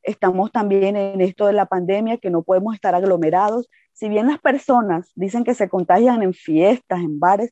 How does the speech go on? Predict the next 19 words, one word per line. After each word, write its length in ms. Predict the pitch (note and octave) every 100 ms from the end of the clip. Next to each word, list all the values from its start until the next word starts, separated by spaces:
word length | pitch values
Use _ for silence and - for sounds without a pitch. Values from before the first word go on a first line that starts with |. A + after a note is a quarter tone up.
| _ _ _ _ -
también 420 | F#3 F3 F3+ G3
el 160 | C4
contagio 420 | C4+ A#3+ A3+ A3+ B3
está 240 | B3+ A#3
fuera 360 | - F#3+ F#3+ A#3
de 80 |
las 160 | B3+ C4+
clínicas 480 | C4+ A3 A3 B3+ A#3
esperando 480 | - F#3+ F3 E3+ F3+
atención. 560 | F#3 F3+ - C#4 F3 - _ _ _
Entonces, 200 | F3+ - _ _ _ _ _ _
no 220 | G3+ G#3+
existen, 680 | B3+ - D#4 C#4+ D#4+ D4+ D4+ -
no 260 | G#3 G3
han 160 | A#3+ C#4+
tomado 380 | D#4 C4+ C4 C#4
realmente 520 | B3 B3 B3 B3 G3+
unas 300 | F#3 G#3 B3
medidas 640 | B3 A#3 A#3+ F3+ D3+ _